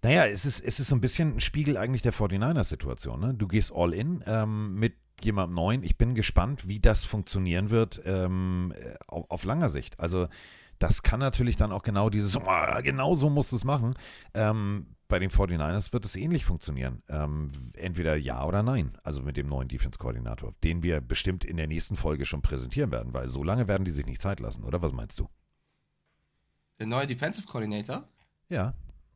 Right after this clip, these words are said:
Speaker 2: Ist doch mit
Speaker 1: Bei den
Speaker 2: hier,
Speaker 1: forty-niners.
Speaker 2: Aiden
Speaker 1: Ich,
Speaker 2: Dirt.
Speaker 1: ich spiegel,
Speaker 2: Ach so.
Speaker 1: ich spiegel grad,
Speaker 2: Ja, ja,
Speaker 1: ich spiegel
Speaker 2: sorry.
Speaker 1: gerade die
Speaker 2: Ich bin, ich bin,
Speaker 1: Seahawks.
Speaker 2: ich
Speaker 1: Ja,
Speaker 2: bin
Speaker 1: ja,
Speaker 2: durch
Speaker 1: ich,
Speaker 2: mit dem
Speaker 1: ich
Speaker 2: Kopf.
Speaker 1: spiegel gerade die Seahawks-Situation
Speaker 2: Äh, ja, ja,
Speaker 1: auf die
Speaker 2: ja, ich,
Speaker 1: forty.
Speaker 2: ich glaub, ich, wie gesagt, ich gehe mit Johnny Holland. Mal gucken, wer es wird, ja. <clears throat>
Speaker 1: Er geht nach Holland. So,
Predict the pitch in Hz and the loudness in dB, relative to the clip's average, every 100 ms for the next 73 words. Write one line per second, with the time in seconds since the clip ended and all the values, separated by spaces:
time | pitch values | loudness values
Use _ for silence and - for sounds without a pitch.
0 | _ _ _ _ - - 127 123 - 120 | _ _ _ _ -14 -8 -4 -4 -4 -4
1 | 120 - - _ - - 131 117 143 151 | -6 -8 -20 _ -4 4 6 8 8 8
2 | 135 165 107 151 - 127 139 - - 175 | 8 8 8 6 2 2 4 4 6 6
3 | 240 202 - - 180 180 143 156 139 123 | 10 8 8 6 8 8 10 10 10 8
4 | - 175 175 160 160 143 120 170 165 185 | 6 6 6 8 8 8 4 4 8 12
5 | 175 139 127 120 104 135 110 107 110 101 | 12 10 6 4 6 8 6 4 2 0
6 | - 170 151 139 143 123 120 - 160 139 | 4 4 4 4 4 2 -2 2 4 4
7 | - 151 151 160 135 131 143 127 117 110 | 6 8 10 10 8 6 8 8 6 6
8 | 104 107 143 147 131 - 135 170 170 123 | 4 4 2 0 -8 -8 -2 2 4 2
9 | 127 - 151 143 143 131 135 147 147 - | 0 -4 -2 0 0 2 2 2 -2 -8
10 | 151 127 143 123 113 - 90 101 95 - | -8 -8 -6 -4 -4 -6 -8 -6 -8 -10
11 | _ - - 170 - - 127 123 147 135 | _ -6 -2 -2 -4 -4 0 4 4 6
12 | 107 110 87 76 - 131 120 | 6 6 4 0 2 6 6